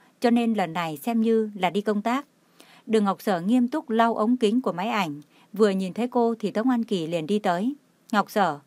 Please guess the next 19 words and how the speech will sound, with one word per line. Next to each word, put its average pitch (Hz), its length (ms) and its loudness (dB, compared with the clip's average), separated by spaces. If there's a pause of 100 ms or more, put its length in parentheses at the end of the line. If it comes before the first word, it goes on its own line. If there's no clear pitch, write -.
(400)
Thanh 220 180 0
Thành 180 300 0
cách 262 180 -2
thành 190 140 -2
phố 202 140 -2
Bắc 240 180 2
Ninh 214 180 0
xa 208 140 -2
như 208 160 0
vậy, 175 220 0 (420)
cậu 185 300 4
xác 262 200 -4
định 208 240 0
một 185 120 -2
mình 185 200 -4
cậu 190 340 2
vẫn 220 160 2
ổn 196 220 0
chứ?" 202 280 0